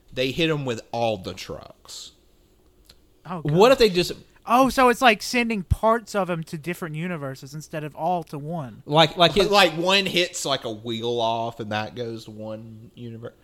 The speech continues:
Speaker 1: Okay.
Speaker 3: Yeah, like, you know, either, either they just sort of break, they just whittle him down to, like, he's conscious, but just completely immobile and separated, so he can't do anything. Or they Megazord this shit.
Speaker 1: Bitch.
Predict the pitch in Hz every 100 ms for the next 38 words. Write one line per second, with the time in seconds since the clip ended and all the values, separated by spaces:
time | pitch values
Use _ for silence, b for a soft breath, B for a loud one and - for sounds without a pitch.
0 | b b _ 156 139 107 - 151 151 170
1 | 156 151 165 175 165 147 151 180 165 156
2 | 156 151 170 147 117 151 156 151 143 147
3 | 127 123 147 151 151 139 120 123 143 156
4 | 147 123 120 - 165 151 - 151 151 160
5 | 202 196 - - 127 139 - 151 120 139
6 | 143 135 117 b b b b - 139 143
7 | 147 127 123 107 - 101 - 90 82 90
8 | 113 113 110 156 113 104 107 95 80 73
9 | 87 82 92 - b b b b - 233
10 | 233 196 156 151 135 139 135 110 104 90
11 | 85 82 - 76 67 - - 98 92 78
12 | 67 _ - -